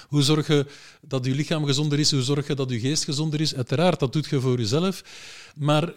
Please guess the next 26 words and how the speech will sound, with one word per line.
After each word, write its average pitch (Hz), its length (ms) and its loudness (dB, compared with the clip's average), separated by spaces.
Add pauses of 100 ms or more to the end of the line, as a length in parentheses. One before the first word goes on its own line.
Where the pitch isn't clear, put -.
je 147 100 4
doet 156 140 2
dat 143 100 4
niet 175 120 6
zonder 156 300 2
anderen. 139 460 0 (300)
Eh, 127 200 2 (360)
geluk 147 280 4
is 151 120 2
een 127 140 4
wijzaak. 127 600 0 (160)
Geluk 151 220 -2
is 160 120 2
geen 147 240 0
ik-zaak. 139 520 -2
Dus - 240 -4 (280)
voor, 151 180 0
om 139 120 4
gelukkig 160 280 2
te 135 100 -2
zijn 151 180 2
heb 147 140 2
je - 120 -2
anderen 139 380 2
nodig. 120 460 0 (440)
En, 131 420 0